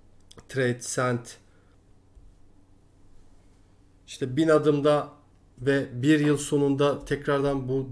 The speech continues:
düşeceğini söylüyor Sweet Coin'in. Ayrıyetten de burada da şu anda bizlere yirmi iki saat demekte. Artık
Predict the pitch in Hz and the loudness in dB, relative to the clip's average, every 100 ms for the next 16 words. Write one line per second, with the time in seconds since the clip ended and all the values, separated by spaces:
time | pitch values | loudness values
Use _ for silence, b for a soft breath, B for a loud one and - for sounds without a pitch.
0 | 117 123 - - 139 131 143 147 160 147 | -8 -8 -6 -4 -2 -2 -4 -4 0 0
1 | 143 143 143 151 - - _ _ - - | 0 0 0 0 -6 -20 _ _ -18 -10
2 | 131 135 135 135 131 131 143 143 - _ | -8 -8 -6 -2 0 0 -4 -6 -18 _
3 | _ _ _ _ _ _ _ _ _ _ | _ _ _ _ _ _ _ _ _ _
4 | _ _ _ _ 131 170 202 202 - 131 | _ _ _ _ 0 2 4 4 2 -6
5 | 135 135 165 165 120 123 131 - 156 110 | -2 -2 2 2 0 -2 -4 -4 -4 -2
6 | 113 120 117 107 120 120 123 123 120 - | -6 -8 -6 -6 -4 -4 -2 -4 -6 -10
7 | 120 113 - 98 98 - - 143 - _ | -8 -10 -8 -10 -10 -12 -8 -8 -10 _
8 | - - - - - - - - - - | -20 -20 -20 -20 -20 -20 -20 -20 -20 -20
9 | - - _ _ _ _ _ _ 156 139 | -20 -20 _ _ _ _ _ _ -6 -4
10 | - 139 | -6 -10